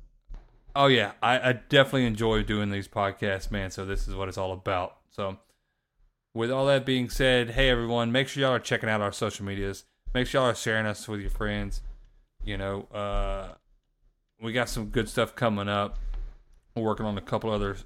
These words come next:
surprise guests to come in. Uh, definitely gotta give a shout out to Rogue last week. His episode's doing real well. He was, uh, seems to be a fan favorite. He was very, very smart, so I appreciate him coming on. And,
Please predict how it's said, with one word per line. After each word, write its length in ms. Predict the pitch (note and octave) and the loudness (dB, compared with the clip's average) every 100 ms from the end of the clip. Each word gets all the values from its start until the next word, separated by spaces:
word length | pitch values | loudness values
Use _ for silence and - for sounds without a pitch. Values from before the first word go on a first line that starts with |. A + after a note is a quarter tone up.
| _ - | _ -10
surprise 560 | - - A#2 G#2+ G2+ - | -8 -4 0 0 0 -2
guests 320 | A2 G#2+ - | -2 -2 -4
to 40 | |
come 260 | - A2 G#2 | -2 -2 0
in. 300 | G#2 G#2 G2+ _ _ _ _ _ - | -2 -2 -6 _ _ _ _ _ -4
Uh, 300 | A2 G#2 G#2 | 0 0 -2
definitely 360 | A2+ E3 E3 | 2 4 4
gotta 120 | F3+ D#3 | 2 2
give 160 | D3+ | 2
a 40 | C3+ | 2
shout 240 | D#3 C#3+ | 6 8
out 120 | C3 | 8
to 80 | A#2 | 6
Rogue 260 | A#2 B2 A#2 | 6 6 6
last 240 | A2+ - | 4 4
week. 200 | B2 A#2+ - _ _ _ _ _ _ | 0 0 -6 _ _ _ _ _ _
His 120 | B2+ B2 | -2 2
episode's 360 | A2+ B2 A2 | 2 2 0
doing 160 | A2+ G#2 | 0 -2
real 220 | G2+ G2+ | 0 -2
well. 400 | G2 A2 A2 A2 - _ _ _ _ | 2 4 4 2 -12 _ _ _ _
He 100 | G#2+ | -10
was, 240 | G2 F#2+ | -8 -6
uh, 160 | G2+ G2 | -4 -4
seems 220 | - A#2 | -2 -4
to 60 | G#2 | 0
be 80 | A2 | -2
a 40 | |
fan 340 | - A2+ G#2+ G2+ | 0 0 0 0
favorite. 400 | A2+ A#2 B2+ - - _ _ _ - | 2 4 2 -2 -12 _ _ _ -6
He 60 | A2+ | -2
was 140 | G2+ | -2
very, 280 | G2 A2 A2 | 2 2 4
very 300 | G#2 A2 G#2 | 2 2 2
smart, 400 | - A#2 A#2 A#2+ | -2 0 0 0
so 300 | - G#2 G2 - _ _ _ _ _ _ _ - - - - | -6 -6 -6 -10 _ _ _ _ _ _ _ -16 -14 -16 -6
I 60 | C#3+ | -2
appreciate 340 | C#3+ C3+ B2+ | 0 2 2
him 100 | A2+ | 2
coming 220 | A#2 A2 | 0 -2
on. 240 | G#2+ A2+ A2 _ _ _ _ _ _ _ _ _ _ - | 0 -2 -4 _ _ _ _ _ _ _ _ _ _ -12
And, 380 | G2 F#2+ F#2 | -8 -6 -8